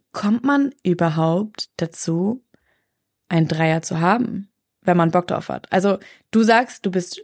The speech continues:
spontan. Ähm, würdest du ausschließen, über eine App zum Beispiel dir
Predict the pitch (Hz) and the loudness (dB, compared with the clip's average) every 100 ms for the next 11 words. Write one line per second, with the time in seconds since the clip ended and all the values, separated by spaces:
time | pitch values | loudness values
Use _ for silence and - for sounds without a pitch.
0 | - - 165 165 180 202 262 320 _ _ | -14 -4 -4 0 0 2 0 -4 _ _
1 | _ _ _ _ _ - 185 185 185 185 | _ _ _ _ _ -2 2 4 4 2
2 | 185 - _ _ _ 170 185 254 277 - | -2 -6 _ _ _ -2 2 4 2 -2
3 | 226 214 - _ - 165 185 - 233 254 | 0 0 -4 _ -2 0 0 -2 -2 -2
4 | 254 294 339 427 - _ _ _ - 196 | 0 -2 -2 -6 -14 _ _ _ -4 0
5 | 175 175 - - - - _ _ _ _ | 0 0 0 -4 -4 -20 _ _ _ _
6 | - - 226 226 226 233 220 220 220 233 | -8 0 2 2 0 -2 0 2 2 0